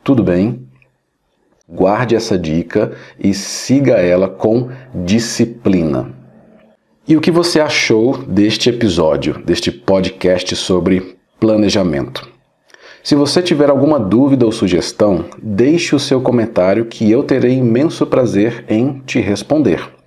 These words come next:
Aproveite também para curtir e compartilhar o conteúdo e a playlist com seus amigos.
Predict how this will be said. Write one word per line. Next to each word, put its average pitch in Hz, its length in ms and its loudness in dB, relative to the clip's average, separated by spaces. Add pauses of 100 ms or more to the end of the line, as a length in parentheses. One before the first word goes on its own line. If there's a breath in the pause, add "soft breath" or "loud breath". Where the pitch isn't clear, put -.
(680 loud breath)
Aproveite 135 500 0
também 123 280 2
para 117 180 0
curtir 131 880 -2
e 117 80 0
compartilhar 127 880 0
o 110 80 2
conteúdo 95 800 0
e 107 140 2
a 101 40 0
playlist 123 920 0
com 110 200 -2
seus 104 440 0
amigos. 90 960 -2